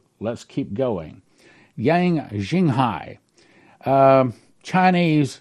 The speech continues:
sixty-seven murders, twenty-three rapes, sentenced to death, executed, the monster killer. He is the most prolific known serial killer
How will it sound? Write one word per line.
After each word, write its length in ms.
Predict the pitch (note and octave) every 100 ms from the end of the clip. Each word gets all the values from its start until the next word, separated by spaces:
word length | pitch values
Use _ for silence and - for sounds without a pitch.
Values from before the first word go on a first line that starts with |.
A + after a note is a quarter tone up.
| _ -
sixty-seven 840 | - - G#3+ - D#3+ E3 C#3+ C#3
murders, 340 | C3 B2+ C3
twenty-three 580 | - F#3 G3 E3 D3 D3
rapes, 440 | B2 B2 B2+ A2+ -
sentenced 440 | - G#3 E3+ -
to 60 | C3+
death, 400 | C3+ C3+ B2 -
executed, 760 | G3+ - C3 - D3 C#3 C3+ C3 _ _ _
the 80 | C3
monster 720 | C3 C#3+ C#3 - - C3+ B2+
killer. 440 | - C#3 A2+ E2+ _ _ _
He 120 | - B2+
is 140 | -
the 40 |
most 240 | A#2 B2 -
prolific 500 | A#2+ C3+ F#3 F3+ -
known 280 | C#3 D#3 C#3+
serial 340 | D3 D3 C#3+
killer 480 | - C3+ C3+ C3+